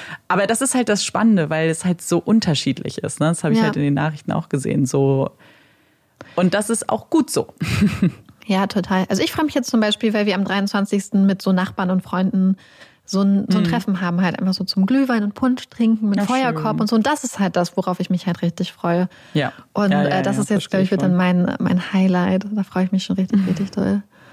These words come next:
Speaker 1: Ja. Zu Glühwein und Punsch und sowas haben wir übrigens auch ganz, ganz viele
Speaker 2: Ja.
Speaker 1: <laughs> Hot Takes gefunden. Äh, ganz viele Hot Takes bekommen. Äh, unter anderem auch, und das,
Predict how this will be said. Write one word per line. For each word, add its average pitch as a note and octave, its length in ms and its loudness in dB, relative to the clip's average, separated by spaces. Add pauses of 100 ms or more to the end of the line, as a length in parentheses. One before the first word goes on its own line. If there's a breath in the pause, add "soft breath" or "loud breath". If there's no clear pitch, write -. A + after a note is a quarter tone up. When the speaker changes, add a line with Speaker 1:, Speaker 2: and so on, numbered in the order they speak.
(160 loud breath)
Speaker 1:
Ja. D#3 320 2 (640 loud breath)
Zu F3 260 0
Glühwein G#3 400 2
und E3+ 220 0
Punsch G#3+ 260 2
und F#3+ 80 2
sowas E3+ 220 -2
haben F3 80 2
wir E3 80 4
übrigens D#3 180 0
auch D#3+ 240 -4
ganz, F#3 480 0
ganz D#3+ 340 0
viele F#3+ 360 2
Speaker 2:
Ja. E3+ 140 2 (140)
Speaker 1:
<laughs> - 200 -20
Hot F#3 200 -2
Takes D#3 320 -2
gefunden. E3 600 2 (340 loud breath)
Äh, D#3+ 160 -2 (560)
ganz D#3+ 280 2
viele E3 200 0
Hot E3 120 0
Takes D#3 200 -4
bekommen. F3+ 720 0 (460 loud breath)
Äh, G#3+ 280 2
unter G#3 260 2
anderem G3+ 380 0
auch, F#3 320 0
und F#3 120 0
das, E3+ 240 -2